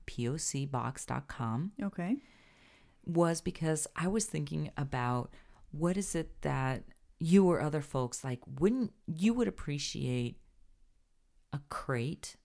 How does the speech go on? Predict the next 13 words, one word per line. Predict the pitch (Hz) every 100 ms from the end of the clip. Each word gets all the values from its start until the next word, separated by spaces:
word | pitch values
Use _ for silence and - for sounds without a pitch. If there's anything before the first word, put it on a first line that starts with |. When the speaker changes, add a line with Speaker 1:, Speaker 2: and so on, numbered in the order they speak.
| -
Speaker 1:
a |
little | 139 143 160
box | 151 127 131 - - - - -
that | -
has | 156 151
a | 151
little | 170 254
bit | 285 254
of |
something | - 185 180 180 170
of | 156
everything | 147 147 147 139 127 127 123 - - -
that | - 139 131 -